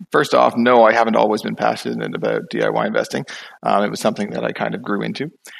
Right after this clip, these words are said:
And, uh, Passive really came around, um, very organically. It's not like I sat down one day trying to come up with startup ideas or anything like that. Um, I've been a software developer for about ten years now.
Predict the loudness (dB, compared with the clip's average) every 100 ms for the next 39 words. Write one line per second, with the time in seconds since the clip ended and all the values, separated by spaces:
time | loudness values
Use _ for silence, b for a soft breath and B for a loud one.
0 | B B B B -4 0 0 -2 -2 2
1 | 2 2 0 2 -2 0 0 2 0 -2
2 | -2 0 2 2 2 2 -2 -2 -2 -2
3 | -4 -2 -2 0 -2 -2 -4 -4 -6 -10
4 | -4 -2 -2 -2 -2 -2 0 0 0 -4
5 | -2 -4 -2 -4 -4 -8 -6 -6 -6 -6
6 | -12 -10 -4 -4 -2 -4 -4 -6 -8 -10
7 | -10 -10 -10 -10 -12 -10 -12 -12 _ B
8 | B B B B B -2 -2 -4 -2 -2
9 | -2 -2 0 0 2 0 0 0 -2 -6
10 | -6 -4 -2 -2 -4 -4 -4 -2 -2 0
11 | -2 -4 -4 -6